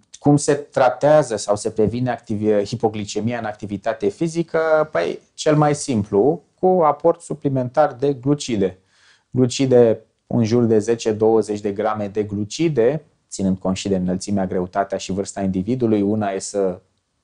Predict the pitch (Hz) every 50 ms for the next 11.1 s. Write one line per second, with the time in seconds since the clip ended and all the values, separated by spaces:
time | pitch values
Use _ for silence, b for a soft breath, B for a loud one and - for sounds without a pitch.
0 | _ _ _ _ _ - - 117 113 107 92 101 - 107 104 98 - 104 98 -
1 | - 110 104 95 104 95 95 101 98 - - 107 101 98 98 98 98 95 92 -
2 | 98 - - 107 101 98 95 101 98 92 92 90 90 92 - _ - - 107 98
3 | - 104 101 95 92 92 104 101 101 98 101 98 92 92 101 90 - - 107 98
4 | 98 95 90 - - 107 101 98 95 92 92 - _ - 95 92 - 95 - 104
5 | 101 92 - 117 123 135 135 135 B B B B B B B - - - 113 120
6 | 117 123 120 113 107 104 104 - - 110 110 110 107 104 101 98 95 101 101 98
7 | 98 98 101 101 95 - - 104 107 107 104 101 98 101 101 101 98 98 98 95
8 | 95 92 95 107 107 101 - 101 101 104 104 101 98 98 107 98 101 104 101 98
9 | 101 101 104 101 98 98 98 92 95 98 95 - - 98 90 87 - b b b
10 | b b b b b b b b b _ _ - - - 92 185 196 190 175 -
11 | - -